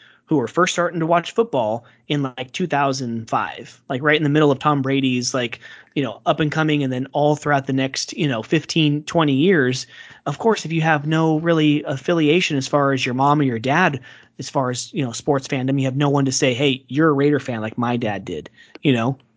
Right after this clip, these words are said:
"Hey, you're a Niner fan like, you know, like my wife's, you know, a-, aunt and uncle did." Like,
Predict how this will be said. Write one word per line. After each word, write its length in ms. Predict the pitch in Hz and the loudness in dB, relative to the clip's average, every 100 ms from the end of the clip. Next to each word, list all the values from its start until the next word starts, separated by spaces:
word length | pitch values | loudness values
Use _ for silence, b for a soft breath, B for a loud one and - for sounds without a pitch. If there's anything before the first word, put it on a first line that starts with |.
| _ | _
"Hey, 120 | 165 | 2
you're 240 | 139 156 151 | 4 6 4
a 40 | |
Niner 280 | 139 147 139 | 4 2 0
fan 360 | 131 104 101 127 - | -4 -10 -10 -14 -8
like, 280 | 127 113 - | -8 -8 -6
you 120 | 170 | -4
know, 200 | 120 113 - b b | -4 -6 -12 b b
like 120 | 131 | -2
my 120 | 131 | 0
wife's, 440 | 123 123 123 - - _ | 0 0 0 -4 -10 _
you 120 | - 139 | -4 -4
know, 180 | 104 107 _ _ - | -4 -10 _ _ -10
a-, 100 | 135 - - b b b | -10 -10 -20 b b b
aunt 180 | 139 143 | 2 2
and 80 | 131 | 4
uncle 220 | 139 139 | 2 0
did." 280 | 107 90 - _ - | -4 -6 -8 _ -8
Like, 360 | 117 113 - | -6 -6 -4